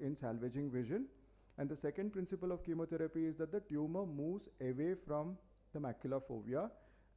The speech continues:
and regresses towards its source of blood supply. For example, this was a supratemporal blood vessel that was supplying the tumor, and the tumor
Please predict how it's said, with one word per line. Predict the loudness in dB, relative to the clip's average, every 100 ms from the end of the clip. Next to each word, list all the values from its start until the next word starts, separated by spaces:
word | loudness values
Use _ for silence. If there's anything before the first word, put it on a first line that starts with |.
| -6
and | -4 -2
regresses | -4 -2 -4 -2 0 0 0 -4
towards | -4 0 2 0 -2 -6
its | -8 -6
source | -2 -2 -2
of | -4
blood | -4 -4
supply. | -6 -8 -8 -6
For | -4
example, | -2 -2 -2 -2 -4
this | -4 -4
was | -4
a | -4
supratemporal | -6 -4 -4 -2 -4 -4 -4
blood | -4 -4
vessel | -4 -2
that | -2 -4
was | -4
supplying | -6 -4 -2 0
the | -2
tumor, | 0 0 0 0 -4 -20 -16 -4
and | -2
the | 0
tumor | 0 0 0